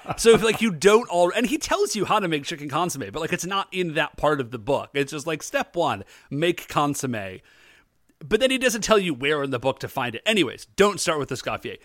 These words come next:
Here are the three cookbooks that you need to own. Ready? Joy of Cooking. Like, if, if you don't own Joy of Cooking, like, buy a copy of Joy of Cooking. Joy of Cooking is, like, the number one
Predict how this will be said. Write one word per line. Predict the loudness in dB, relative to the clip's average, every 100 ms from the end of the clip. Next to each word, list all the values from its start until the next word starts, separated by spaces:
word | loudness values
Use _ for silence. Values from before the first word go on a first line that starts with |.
| _
Here | 2 2
are |
the | 2
three | -6 -4
cookbooks | -2 -2 -6
that | -6
you | -6
need | -6 -6
to | -10
own. | -12 _ _ _ -12
Ready? | -10 -8 -12 _ _ _ _ _ _ _ _ _ _ _ -4
Joy | 0 0
of | 0
Cooking. | -6 -14 -20 _ _ _ _ _ _ _ _
Like, | -2 -2 -2
if, | -8 _ _ -8
if | -4
you | 0
don't | 0 2
own | 0
Joy | 0 -2
of |
Cooking, | -2 -2 -2 -4 -4
like, | -6 -6 -2
buy | 0
a | 0
copy | -2 -6
of | -6
Joy | -4 -4
of | -4
Cooking. | -6 -4 -6 -8 _ -2
Joy | 2 4
of | 2
Cooking | 2 0 0 -4
is, | -2 -2 -2 -2
like, | -4 -2
the | -4
number | -4 -4 -4 -4
one | -4 -4 -6 -6 -6